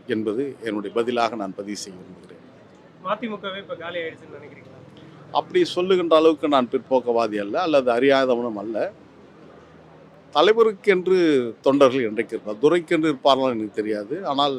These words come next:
Speaker 1: தலைவர் வைகோ அவர்கள் கட்டமைத்த அந்த மறுமலர்ச்சி திமுகவில் இன்றைக்கும் ரத்தமும் சதையுமாக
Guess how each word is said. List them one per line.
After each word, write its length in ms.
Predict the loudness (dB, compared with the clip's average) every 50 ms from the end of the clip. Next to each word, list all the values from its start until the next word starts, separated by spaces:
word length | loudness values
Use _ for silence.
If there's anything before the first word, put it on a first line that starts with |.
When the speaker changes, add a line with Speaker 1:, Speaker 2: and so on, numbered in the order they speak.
| -8 -6 -4
Speaker 1:
தலைவர் 320 | 0 0 2 0 0 2 2 2
வைகோ 260 | 2 2 0 0 2
அவர்கள் 260 | 2 2 0 0 -2
கட்டமைத்த 500 | -4 0 2 2 2 2 2 0 0 -2 -2
அந்த 80 | 0 -2 -2
மறுமலர்ச்சி 360 | -2 0 0 -2 -2 -2 -4 -4
திமுகவில் 520 | -4 -4 -6 -4 -4 -4 -4 -4 -4 -6 -10 -18 -20 -20 -20 -20 -20 _ _ _ _ _ -20 -20 -20 -20 _ _ -20 -6 -2 0
இன்றைக்கும் 420 | 4 4 4 4 4 2 -2 -4 -2 0 0
ரத்தமும் 440 | 0 2 2 0 2 2 2 0 0 0 0
சதையுமாக 560 | 0 2 2 2 4 4 4 4 4 2